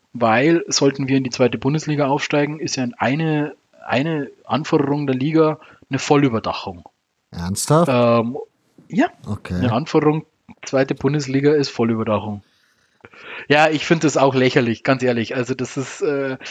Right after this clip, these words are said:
Speaker 1: da brauchen wir uns auch nicht mehr wundern, warum überall so viel Geld umgesetzt wird im Fußball, wenn wir, wenn wir in der zweiten Bundesliga eine Vollüberdachung brauchen. Ja. Also ich muss ganz ehrlich sagen, ich würde auch die,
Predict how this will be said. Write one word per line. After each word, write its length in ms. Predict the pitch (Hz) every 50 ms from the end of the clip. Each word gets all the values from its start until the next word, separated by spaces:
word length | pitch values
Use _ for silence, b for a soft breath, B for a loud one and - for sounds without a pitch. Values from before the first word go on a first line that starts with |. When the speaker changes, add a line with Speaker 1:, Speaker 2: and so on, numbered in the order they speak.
| B B B B -
Speaker 1:
da 80 | 127
brauchen 320 | 120 127 131 131 139 151 147
wir 80 | 143
uns 160 | 139 135 139
auch 140 | 143 127 113
nicht 160 | 147 156 151
mehr 140 | 156 143 131
wundern, 300 | 131 151 165 170 156 143
warum 280 | 135 127 123 147 156 156
überall 340 | 160 160 160 151 143 139 135
so 120 | 131 131
viel 120 | 120 127
Geld 260 | 123 - 135 156 175 165
umgesetzt 460 | 147 131 123 117 113 117 110 - -
wird 80 | -
im 100 | 120 117
Fußball, 420 | 113 - 131 - - - 131 131 B B B B B B B B
wenn 260 | 123 123 123 127 123
wir, 460 | 123 127 127 131 127 127 127 127 123
wenn 160 | 120 123 123 123
wir 80 | 127
in 80 | 127 120
der 120 | 120 110
zweiten 360 | - - 110 127 147 - 143
Bundesliga 460 | 123 120 135 147 139 123 123 131 123 123
eine 160 | 120 117 107
Vollüberdachung 640 | - 117 123 127 110 107 98 104 95 95 - 104 101
brauchen. 400 | - - 98 98 98 98 101 - _ _ -
Ja. 240 | 101 98 101 107 - B B B B B B
Also 220 | B 123 127 135 175
ich 80 | 139
muss 180 | 139 143 131 -
ganz 180 | - 135 120 117
ehrlich 280 | 120 117 120 117 -
sagen, 260 | - 123 117 113 113
ich 160 | 113 117 - -
würde 220 | 139 135 135 120
auch 140 | 120 - -
die, 300 | - 123 117 107 104